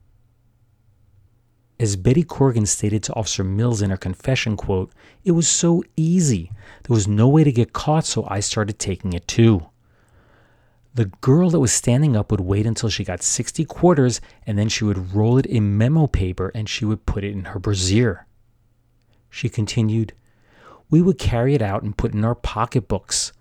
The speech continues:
My husband left the car parked at the company.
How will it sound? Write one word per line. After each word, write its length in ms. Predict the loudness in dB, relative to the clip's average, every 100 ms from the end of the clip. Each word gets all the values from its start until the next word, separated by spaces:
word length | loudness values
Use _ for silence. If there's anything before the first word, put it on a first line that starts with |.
| _ _ _ -18 -8
My 220 | -6 -6
husband 640 | -8 -2 0 2 2 2
left 220 | 2 0 -2
the 100 | -8
car 260 | -4 -6
parked 380 | -2 0 0 0
at 80 | -4
the 80 | -6
company. 580 | -4 -2 2 2 0